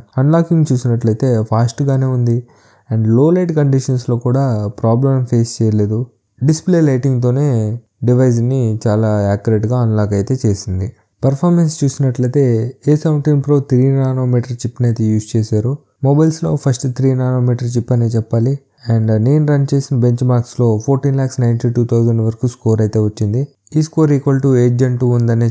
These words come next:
చెప్పాలి. And, ఆ, యాప్ ఓపెనింగ్ స్పీడ్స్ కానీ యాప్ స్విచ్చింగ్ కానీ ఫాస్ట్గానే ఉంది.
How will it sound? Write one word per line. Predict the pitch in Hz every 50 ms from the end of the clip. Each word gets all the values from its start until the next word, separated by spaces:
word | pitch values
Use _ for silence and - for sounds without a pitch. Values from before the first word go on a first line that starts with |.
| -
చెప్పాలి. | 117 107 - - 113 113 127 139 135 - _ _ _ _ -
And, | 101 101 101 101 98
ఆ, | 98 98 95 98 107 117 - _ _ _ -
యాప్ | 110 131 - - 151
ఓపెనింగ్ | 143 143 151 147 147 139
స్పీడ్స్ | - - - 127 123 123 -
కానీ | 135 123 120 120 120 120 120 117
యాప్ | 110 107 113 117 -
స్విచ్చింగ్ | - - 117 120 120 - 120 117
కానీ | 117 117 117 113
ఫాస్ట్గానే | 117 - 104 110 117 - - 123 120 120 120 117
ఉంది. | 113 110 107 107 107